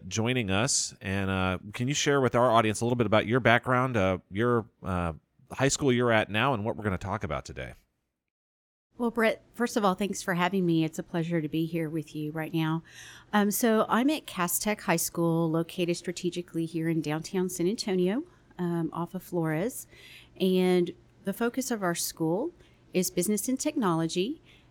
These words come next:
Speaker 2: And we are an in-district charter with San Antonio Independent School District. And part of the framework of our design is half of the students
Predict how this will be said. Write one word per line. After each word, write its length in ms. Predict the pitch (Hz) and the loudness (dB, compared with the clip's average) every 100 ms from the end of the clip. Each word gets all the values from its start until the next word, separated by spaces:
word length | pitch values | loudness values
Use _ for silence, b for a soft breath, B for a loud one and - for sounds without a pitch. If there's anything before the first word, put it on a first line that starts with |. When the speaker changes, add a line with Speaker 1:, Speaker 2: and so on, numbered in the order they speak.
| b | b
Speaker 2:
And 500 | 196 196 185 185 175 | 0 2 4 2 0
we 260 | 196 202 214 | -2 -2 -2
are 180 | 190 190 | -2 -2
an 100 | - | 0
in-district 540 | 190 202 214 - - | 0 -2 -4 -6 -8
charter 440 | - 190 175 190 | -6 -2 -2 -2
with 160 | 190 175 | -2 -2
San 200 | - 170 | -2 -2
Antonio 440 | 196 - 190 185 | -2 -4 -2 -2
Independent 480 | 175 180 190 214 226 | 0 -2 -2 -4 -4
School 200 | - 196 | -6 -6
District. 680 | 165 160 - 160 - - - - 190 | -4 -6 -6 -6 -6 -12 -12 -8 -2
And 180 | 190 | -2
part 180 | - 254 | 0 2
of 60 | 269 | 2
the 60 | |
framework 420 | 240 220 220 226 226 | 2 0 0 0 -2
of 140 | 202 | 0
our 100 | 190 | 0
design 560 | 180 170 170 170 226 240 | 0 0 2 0 -2 -2
is 240 | 175 170 | -4 -2
half 240 | - 190 | -2 -2
of 40 | 196 | -2
the 60 | |
students 680 | 190 - 190 190 202 - - | -6 -2 -2 -2 -4 -8 -10